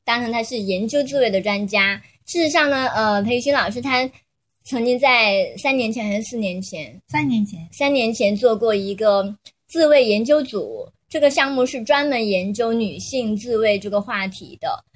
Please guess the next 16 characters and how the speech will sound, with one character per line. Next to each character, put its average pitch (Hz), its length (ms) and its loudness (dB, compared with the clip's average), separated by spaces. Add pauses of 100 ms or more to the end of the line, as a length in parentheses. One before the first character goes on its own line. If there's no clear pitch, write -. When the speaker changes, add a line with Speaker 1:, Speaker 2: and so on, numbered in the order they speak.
(160)
Speaker 1:
呃， 208 240 2
然 214 140 0
后 269 160 2
在 240 280 2
广 185 260 0
州， 220 180 -2
甚 240 160 -4
至 226 60 -4
在 220 160 2
全， 202 400 -10
全 196 320 -4
国 196 180 4
都 220 120 0
有 190 160 0
非 196 120 -4
常， 196 380 -12